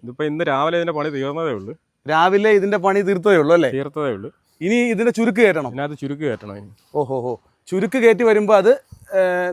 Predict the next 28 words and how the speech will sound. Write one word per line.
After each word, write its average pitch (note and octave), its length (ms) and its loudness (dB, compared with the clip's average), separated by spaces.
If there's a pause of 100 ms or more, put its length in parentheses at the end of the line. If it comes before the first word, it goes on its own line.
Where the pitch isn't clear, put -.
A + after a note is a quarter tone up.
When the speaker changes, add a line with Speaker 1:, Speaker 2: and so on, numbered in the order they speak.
Speaker 2:
നമുക്ക് G3+ 240 -2
കൊടുക്കുന്നതിന് B3 360 2
മുമ്പ് B3 180 2
ചുരുക്ക് A3+ 200 0
കയറ്റി G#3 180 4
കൊടുക്കാൻ D#3+ 220 2
പറ്റും B2+ 120 0
Speaker 1:
ആ, A3+ 40 6
Speaker 2:
അല്ലേ? D3 140 4
Speaker 1:
ചുരുക്ക് B3 200 2
കയറ്റും. A3+ 220 0
ഇന്ന് A3 240 -4
ഇപ്പം C4+ 180 -4 (140)
ചു-, A3 100 -6
കയറ്റും. A3 240 2
ഇപ്പൊ G#3 160 -6
തന്നെ A#3 180 -4
ചെയ്യും F3 180 -2
ഇത്. D#3 60 -2
Speaker 2:
ഇപ്പൊ E3+ 180 -4
തന്നെ D#3 160 0
കയറ്റും. A#2 220 -10 (180)
ആ, - 20 -2 (1080)
ചുരുക്ക്, D#3 400 -6
ചുരുക്ക് F3+ 260 -2
കയറ്റിട്ടില്ല. C3+ 400 0 (500)
ഇത് G#3 160 0
നമുക്ക് A#3+ 240 4